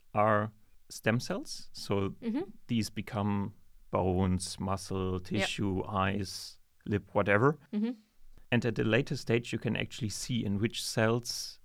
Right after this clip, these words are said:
Speaker 1: one X chromosome wins and in which cells the other X chromosome wins, because there are certain diseases or phenotypes that are
Speaker 2: Inherited from mother or from father.
Speaker 1: that are X chromosome dependent,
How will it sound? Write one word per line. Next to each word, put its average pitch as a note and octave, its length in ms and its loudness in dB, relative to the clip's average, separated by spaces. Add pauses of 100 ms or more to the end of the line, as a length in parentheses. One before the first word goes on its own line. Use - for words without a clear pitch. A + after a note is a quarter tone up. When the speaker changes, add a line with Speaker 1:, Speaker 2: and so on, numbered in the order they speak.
(160)
Speaker 1:
one A#2+ 280 0
X - 180 -10
chromosome C#3+ 520 -2
wins E3+ 280 -4 (120)
and A#2 180 0
in A2 100 2
which - 280 -2
cells A2+ 360 -2
the G#2+ 160 -2
other G#2 200 0
X - 220 -8
chromosome - 500 -8 (220)
wins, G2+ 300 -6
because - 340 -6
there G2 160 0
are G2 220 0 (100)
certain - 340 -6
diseases D3+ 760 -2 (220)
or F#2+ 100 -4
phenotypes - 680 -4 (200)
that G#2 280 0
are G2+ 380 6 (220)
Speaker 2:
Inherited G#3+ 540 -2
from F#3+ 260 -6
mother G3 320 0
or F#3 120 0
from F3+ 240 -6
father. E3+ 440 -6
Speaker 1:
that A#2 260 0
are A2+ 260 4
X - 380 -2
chromosome A2 640 0 (360)
dependent, - 540 0